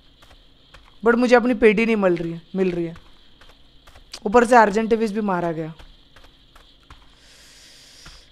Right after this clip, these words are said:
हाँ, मैन, सच में उसकी level up करने में पता है कितना time लगा था मुझे?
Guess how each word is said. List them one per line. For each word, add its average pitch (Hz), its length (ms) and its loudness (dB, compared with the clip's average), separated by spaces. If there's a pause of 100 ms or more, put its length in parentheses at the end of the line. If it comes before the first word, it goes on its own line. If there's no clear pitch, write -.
(180)
हाँ, 233 640 -2
मैन, 175 760 -10 (2750)
सच 226 340 -6
में 254 300 -4 (1300)
उसकी 214 240 -4
level 233 300 4
up 233 140 -2
करने 247 240 0
में 247 120 -2
पता 233 180 -2
है 269 60 2
कितना 269 260 -4
time 226 240 0
लगा 160 200 -2
था 165 120 -8
मुझे? 208 280 -8